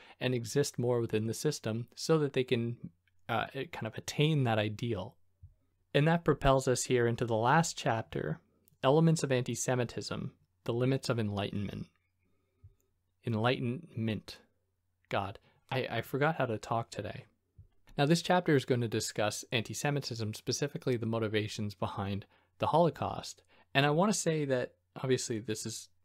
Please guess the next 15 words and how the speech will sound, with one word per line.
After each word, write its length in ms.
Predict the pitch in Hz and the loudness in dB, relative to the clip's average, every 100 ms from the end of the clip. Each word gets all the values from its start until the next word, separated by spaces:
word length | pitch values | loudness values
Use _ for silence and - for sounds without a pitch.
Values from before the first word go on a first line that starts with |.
| - | -16
extremely 400 | - 131 120 110 | -8 -2 -2 -2
heavy 400 | 123 110 104 - | -2 -2 -4 -6
subject 460 | - 135 131 110 - | -2 0 0 -2 -2
matter. 320 | 101 104 101 | -4 -4 -4
This 180 | 107 - | -6 -10
is, 160 | 143 165 | -18 -16
this 240 | 135 123 - | -12 -12 -12
is 60 | |
a 40 | - | 0
very 180 | 113 107 | 2 2
difficult 340 | 113 - 110 | -2 -4 -4
thing 140 | 117 | -4
to 60 | 107 | -6
talk 280 | - 151 147 | -4 -2 -2
about. 320 | 104 95 - | -4 -4 -6